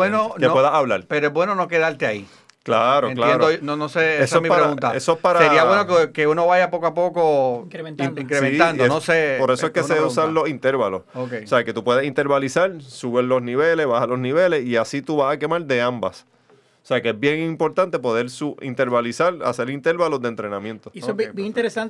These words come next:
Speaker 3: interesante. Eh, hemos visto cómo recientemente muchas marcas principales de bebidas y de gaseosa están sacando productos cero azúcar.
Speaker 2: Es correcto.
Speaker 3: Este, se han dado cuenta de que, de que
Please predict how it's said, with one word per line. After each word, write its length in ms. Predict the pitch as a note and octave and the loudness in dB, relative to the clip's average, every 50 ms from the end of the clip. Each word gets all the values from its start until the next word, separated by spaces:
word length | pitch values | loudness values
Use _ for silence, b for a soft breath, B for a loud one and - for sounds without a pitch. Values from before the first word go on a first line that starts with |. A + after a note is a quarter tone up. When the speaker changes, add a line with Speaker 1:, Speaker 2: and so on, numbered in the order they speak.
| G#3+ A3 | -8 -8
Speaker 3:
interesante. 300 | F3 D#3+ - D#3+ D#3 D3 | -8 -8 -8 -10 -10 -10
Eh, 20 | D3+ | -10
hemos 200 | D#3+ E3+ F3 E3+ | -12 -12 -14 -14
visto 300 | F#3+ G3 - - G3 G#3 | -16 -14 -14 -14 -14 -12
cómo 300 | F#3+ F#3 F3+ F3+ F3 E3 | -12 -12 -12 -12 -14 -14
recientemente 640 | D#3+ D3+ E3 E3+ E3 F3+ E3+ E3+ F3 E3+ - E3+ | -16 -18 -18 -16 -16 -14 -14 -14 -16 -16 -16 -16
muchas 320 | D#3 D#3 D#3 - - E3 E3 | -16 -16 -16 -16 -16 -16 -14
marcas 260 | E3 E3 - - D#3+ | -16 -16 -18 -18 -20
principales 480 | D3 D#3+ C3+ D3 D3 - D3 D3 D#3+ D3+ | -18 -20 -20 -18 -16 -16 -14 -14 -14 -12
de 400 | D#3 D3 C#3+ C#3+ C#3 C3+ C3 B2+ | -12 -12 -12 -12 -14 -14 -14 -16
bebidas 460 | B2+ C3 B2+ B2+ C#3+ D#3 D#3 D#3 C3+ | -16 -14 -14 -14 -14 -16 -16 -16 -16
y 60 | C3 | -16
de 80 | C3 B2+ | -16 -16
gaseosa 580 | B2+ B2+ - - C3+ D3 D#3+ D#3 D#3+ C#3+ C#3 - | -18 -18 -18 -16 -14 -14 -14 -14 -14 -16 -16 -18
están 520 | - _ - C#3 C3+ C#3+ D3 D3 D3 D3+ _ | -20 _ -20 -20 -18 -18 -18 -18 -20 -20 _
sacando 400 | _ - D#3+ D3 D#3 D#3+ E3 D#3+ | _ -20 -18 -18 -16 -14 -14 -16
productos 380 | D#3 D#3+ C#3+ D3 C#3+ - D#3 - | -14 -14 -16 -16 -16 -18 -20 -16
cero 200 | - D3+ D3 E3 | -16 -14 -14 -14
azúcar. 320 | D3+ - D3+ C3 - - - _ _ b b b b b b b | -16 -18 -20 -20 -20 -20 -20 _ _ b b b b b b b
Speaker 2:
Es 120 | A2+ G#2 | -10 -8
correcto. 440 | - A#2 A2 G2+ G2 F2+ - - G#2 | -6 -4 -4 -4 -4 -6 -8 -10 -14
Speaker 3:
Este, 180 | - C#3 C#3+ - | -14 -14 -16 -18
se 80 | - D3+ | -16 -12
han 80 | D3 | -10
dado 160 | D#3 E3 F3 | -10 -10 -8
cuenta 340 | - F3+ F3 F3+ F3 F#3+ E3+ | -10 -10 -12 -10 -10 -8 -8
de 180 | D#3+ D#3 D3 C3 | -8 -8 -10 -12
que, 240 | - C#3+ C#3 C#3 C3+ | -14 -14 -14 -16 -16
de 160 | C3+ C#3+ C3+ | -16 -16 -16
que 280 | C#3 C3+ C3+ C3+ C#3 | -16 -16 -18 -18 -20